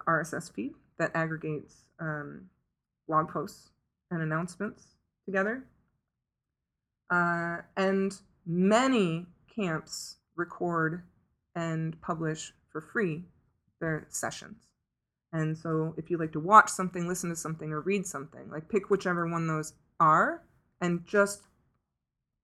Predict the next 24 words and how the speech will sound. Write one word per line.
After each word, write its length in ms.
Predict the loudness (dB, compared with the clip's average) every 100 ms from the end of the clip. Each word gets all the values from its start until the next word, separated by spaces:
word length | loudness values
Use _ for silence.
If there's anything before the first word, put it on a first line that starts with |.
| _
time 240 | 2 4 8
box, 500 | 8 8 6 -6 -10
you 80 | -6
know, 140 | -6 -8 -4
four 220 | 6 8
hours 400 | 8 6 0 -6 -10
or 80 |
whatever 400 | -10 -12 -14 -18 -18 -20 _ _ _ -2
over 440 | 0 2 0 -2 -10
a 60 | -10
couple 260 | -4 -2 -2
days 300 | -4 -8 -10
and 140 | -10
be 100 | -6
like, 140 | 0
"I'm 160 | 4 6
gonna 260 | 6 6 6
learn 240 | 4 2
something 320 | -2 -4 -2
about 340 | 2 4 2 -2 -18 _ _ _
whatever," 560 | 8 10 12 10 6
because 320 | 0 -2 -2 2
whatever 400 | 8 10 10 10
information 960 | 6 0 0 2 0 0 0 0 -2